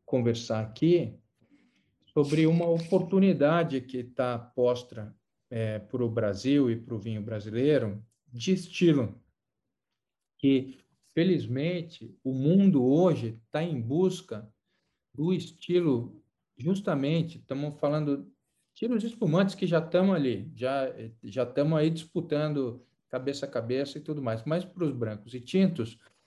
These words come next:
o estilo que o mundo tá buscando hoje é justamente o estilo que a gente consegue fazer aqui,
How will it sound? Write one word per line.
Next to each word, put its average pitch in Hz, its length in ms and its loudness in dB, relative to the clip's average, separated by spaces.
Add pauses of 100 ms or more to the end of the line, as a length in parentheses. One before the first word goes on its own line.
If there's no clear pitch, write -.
(140)
o 151 120 2
estilo 180 540 2
que 170 100 -4
o 156 40 2
mundo 127 280 -2
tá 120 220 -2
buscando 120 560 -4
hoje 190 220 2
é 165 100 0
justamente 190 880 -4
o 196 60 -2
estilo 190 600 -6
que 180 120 -6
a 175 60 -2
gente 175 300 -4
consegue 208 380 -8
fazer 185 280 -2
aqui, 156 380 -4